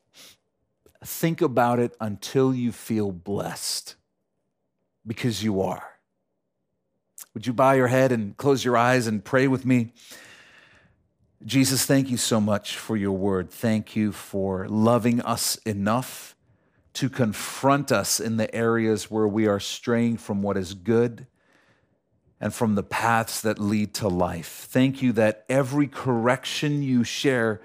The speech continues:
is rooted in love and out of a desire for us to experience your best, Lord.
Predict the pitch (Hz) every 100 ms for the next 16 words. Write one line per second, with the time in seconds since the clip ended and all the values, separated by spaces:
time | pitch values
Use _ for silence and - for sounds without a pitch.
0 | - - - 117 101 107 127 139 131 110
1 | 104 98 107 127 151 156 - - - _
2 | _ _ _ _ _ _ _ 110 113 117
3 | 123 104 104 113 95 104 117 127 131 131
4 | - - 110 - 117 113 - - 107 98
5 | - - 123 117 113 104 - 110 90 85
6 | 92 82 - - 92 98 -